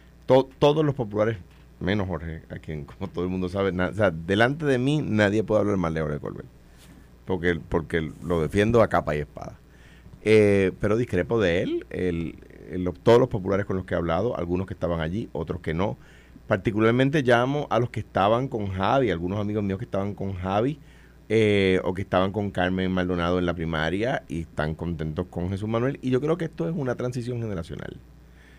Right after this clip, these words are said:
Eh, eh, Jesús dio un buen mensaje, eh, eh, Pablo José,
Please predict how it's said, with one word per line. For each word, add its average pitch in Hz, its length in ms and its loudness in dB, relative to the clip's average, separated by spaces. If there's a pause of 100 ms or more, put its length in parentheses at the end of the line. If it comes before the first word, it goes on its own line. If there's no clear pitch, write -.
(360)
Eh, 90 760 4 (140)
eh, 80 340 0 (1200)
Jesús 82 320 -4
dio 95 140 4
un 92 100 4
buen 87 120 2
mensaje, 123 840 2 (480)
eh, 90 320 0 (140)
eh, 76 300 -6
Pablo 82 280 -2
José, 98 640 -2